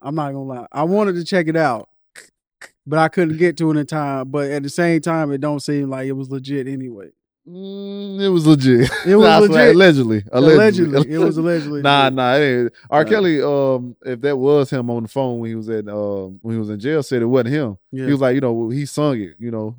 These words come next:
Speaker 2: <laughs>
Speaker 1: He sung. He just sung on the phone out of
Speaker 2: Go,
Speaker 1: nowhere.
Speaker 2: go check that out, man. He said it wasn't him. So if, if R. Kelly said it wasn't him, then I gotta take R. Kelly's word
Speaker 1: Somebody
Speaker 2: by
Speaker 1: got it
Speaker 2: saying
Speaker 1: before they pulled it down.
Speaker 2: Yeah, I think that, that song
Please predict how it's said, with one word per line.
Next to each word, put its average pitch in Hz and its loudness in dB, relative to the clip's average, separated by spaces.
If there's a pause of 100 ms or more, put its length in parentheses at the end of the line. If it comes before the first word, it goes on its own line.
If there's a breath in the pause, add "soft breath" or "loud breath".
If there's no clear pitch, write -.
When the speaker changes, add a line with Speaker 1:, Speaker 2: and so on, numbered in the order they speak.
Speaker 2:
<laughs> 180 -10 (560 soft breath)
Speaker 1:
He 151 -6
sung. 147 -6
He 135 -10
just 131 -16
sung 139 -10
on 131 -10
the 127 -14
phone 131 -12
out 123 -16
of 120 -14
Speaker 2:
Go, 123 -10
Speaker 1:
nowhere. 151 -6
Speaker 2:
go 180 -2
check 220 0
that 202 0
out, 185 2
man. 170 -2
He 175 -2
said 185 0
it 175 4
wasn't 175 -2
him. 151 -2
So 135 0
if, 127 -6
if 123 -2
R. 139 0
Kelly 160 -6
said 170 -8
it - -4
wasn't 165 -4
him, 196 -8
then 165 -4
I 147 -2
gotta 151 -2
take 165 -6
R. 143 -4
Kelly's 156 -4
word 160 0
Speaker 1:
Somebody 139 0
Speaker 2:
by 156 0
Speaker 1:
got 147 -2
it - -6
Speaker 2:
saying 170 -8
Speaker 1:
before 156 -12
they 131 -10
pulled 131 -10
it 113 -14
down. 127 -16 (460)
Speaker 2:
Yeah, 156 0
I 143 0
think 233 -4
that, 135 -4
that 143 -6
song 135 -12